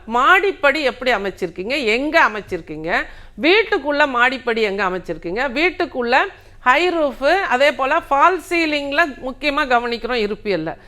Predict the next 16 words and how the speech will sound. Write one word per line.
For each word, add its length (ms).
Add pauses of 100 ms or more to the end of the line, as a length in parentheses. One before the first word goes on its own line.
(180)
இதெல்லாம் 400
வாஸ்துல 480
வந்து 220
தவறுகளை 460
வச்சுக்கிட்டு 560 (220)
நம்ம 200
வேற 300
என்ன 400
பண்ணினாலுமே 600
அந்த 300
இடத்துல 240
சிறந்த 400
தீர்வு 400
எடுக்க 280
முடியவே 540
இல்ல. 400